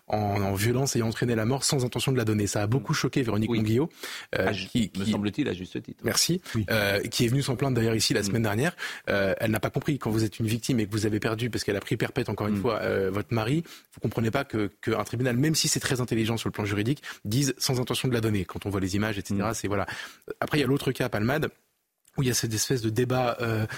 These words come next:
Speaker 1: euh, sur le sexe des anges à propos du statut du fœtus,
Speaker 2: Oui.
Speaker 1: et cetera. Alors que, manifestement, la femme qui portait cet enfant avait l'intention de donner la vie. Et, et vous,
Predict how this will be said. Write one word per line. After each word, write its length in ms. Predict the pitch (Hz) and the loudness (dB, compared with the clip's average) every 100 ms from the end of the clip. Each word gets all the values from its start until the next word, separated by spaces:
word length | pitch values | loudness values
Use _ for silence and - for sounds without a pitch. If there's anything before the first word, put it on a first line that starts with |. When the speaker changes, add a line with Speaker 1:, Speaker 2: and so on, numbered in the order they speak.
| - - - | -14 -6 0
Speaker 1:
euh, 120 | 107 | 0
sur 140 | - 120 | 2 2
le 60 | |
sexe 240 | 113 127 - | 2 2 2
des 220 | 110 107 | 2 2
anges 160 | 135 131 | 2 0
à 60 | |
propos 240 | 110 113 131 | 0 0 0
du 100 | 110 | 0
statut 280 | - - 123 | 0 -2 -2
du 100 | 113 | 0
fœtus, 480 | 120 110 131 139 101 | -2 0 0 0 0
Speaker 2:
Oui. 60 | |
Speaker 1:
et 40 | 104 | -4
cetera. 360 | 110 107 135 180 - - | -4 -2 -2 -4 -6 -2
Alors 220 | 156 - | 0 0
que, 180 | - 120 | 0 0
manifestement, 600 | 113 110 120 - 113 117 | 0 0 -2 -2 0 0
la 80 | 104 | 0
femme 200 | 113 107 | -2 -4
qui 100 | - | -4
portait 240 | 107 - | -6 -2
cet 140 | 110 110 | -2 -2
enfant 280 | 104 131 139 | -2 -2 -2
avait 200 | 110 110 | 0 0
l'intention 460 | 113 123 - 143 | 0 -2 -2 -2
de 100 | 127 | 0
donner 220 | 110 113 113 | 0 0 0
la 80 | |
vie. 160 | 117 107 - - - - | 0 -2 -6 -14 -14 -8
Et, 280 | - 110 - | -2 -2 0
et 40 | 113 | 0
vous, 320 | 117 131 | 2 2